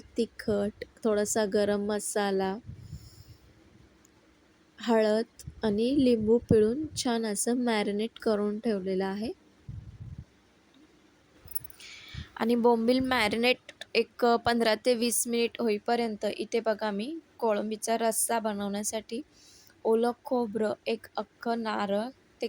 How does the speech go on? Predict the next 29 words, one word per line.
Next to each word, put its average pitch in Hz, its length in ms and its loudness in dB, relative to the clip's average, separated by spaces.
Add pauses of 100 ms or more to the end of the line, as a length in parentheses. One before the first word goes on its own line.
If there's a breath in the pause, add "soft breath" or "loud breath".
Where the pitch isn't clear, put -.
(160)
कट 240 320 -4
करून 220 360 -4 (920 soft breath)
छान 226 200 -2
असे 226 160 -2 (100)
छोटे 226 280 -4
छोटे 233 200 -4 (120)
पीस 220 320 -4
घेऊन 208 240 -2
त्याच्यामध्ये 208 480 -4
कांदा, 196 500 -4 (160)
कांदा, 202 520 -4
टोमॅटो, 202 580 -4 (120)
आलं, 202 460 -2 (100)
लसूण, 202 580 -6
दोन 202 180 -4
हिरव्या 214 380 -4
मिरच्या 190 460 -8 (120)
आणि 202 160 -10
कोथिंबीर 226 560 -4 (140)
असं 214 260 -4
त्याचं 220 260 -4
वाटण 208 380 -4
मी 214 140 -6 (120)
करून 247 320 -2
घेतलेलं 214 440 -6
आहे. 214 200 -10 (1300 soft breath)
आणि 220 220 -2
इथे 220 200 -2
बघा 214 300 -2